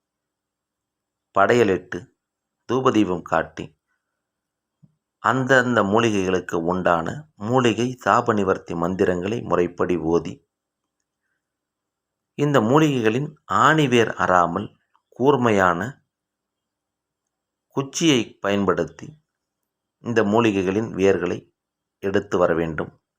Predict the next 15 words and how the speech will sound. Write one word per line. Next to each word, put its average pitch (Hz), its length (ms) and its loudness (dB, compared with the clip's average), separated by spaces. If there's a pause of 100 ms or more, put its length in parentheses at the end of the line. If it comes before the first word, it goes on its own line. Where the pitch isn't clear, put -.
(560)
எடுத்து 151 400 0
வந்த 123 220 2
மூலிகை 95 420 0
வேர்களை 87 440 0 (1300)
நிழலில் 113 460 2
உலர்த்தி, 87 440 -2 (1160)
புதுப்பானையில் 110 880 0
பச்சை - 360 -2
கற்பூரம் 87 560 -2
வைத்து 80 380 -8 (760)
நன்றாக 110 580 0
கருக்கி 92 480 -4
எடுத்து 87 320 -6
கொள்ள 85 280 -4
வேண்டும். 78 380 -6